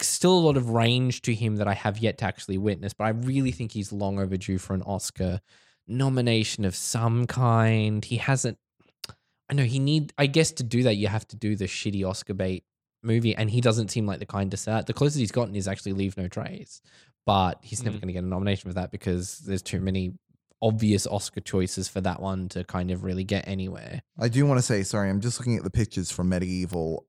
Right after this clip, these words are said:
Speaker 3: of Ben Foster, and I can't actually tell which one's Medi-, uh, which one is Ben Foster, but I think it does work in this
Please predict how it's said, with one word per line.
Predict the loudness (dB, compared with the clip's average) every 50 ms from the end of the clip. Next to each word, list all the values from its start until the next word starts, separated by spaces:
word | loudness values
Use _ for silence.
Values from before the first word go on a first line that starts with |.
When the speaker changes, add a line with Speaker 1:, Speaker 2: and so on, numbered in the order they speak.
| _
Speaker 3:
of | 0 2 4 4 2 2 -4 -6
Ben | -4 -2 -2 -2 -2
Foster, | -4 -4 -6 -6 -6 -6 -6 -4
and | -2 0
I | 0 0
can't | 2 2 2
actually | 2 0 0 -2 -4 -4
tell | -2 0 0 2 2 2 0 -2
which | -4 -4 -6 -4 -4
one's | -4 -2 0
Medi-, | 0 -2 -2 -2 -4 -8 -12 _ _ _
uh, | -2 0 2 0 0 -2
which | -4 -4 -4 -2 -2
one | 0 0
is | 0 0 -2 -4
Ben | -4 -2 -2 0
Foster, | 2 0 0 0 0 -2 -2 -2 -2 -6 -20 _ _ _ _
but | 2 2
I | 2
think | 4 4 2 2 2
it | 0 -2 0 _
does | 2 2 2 2 0
work | -2 0 2 2 0 0 -2
in | -2 0
this | 0 0 -2 -2 -4 -6 -6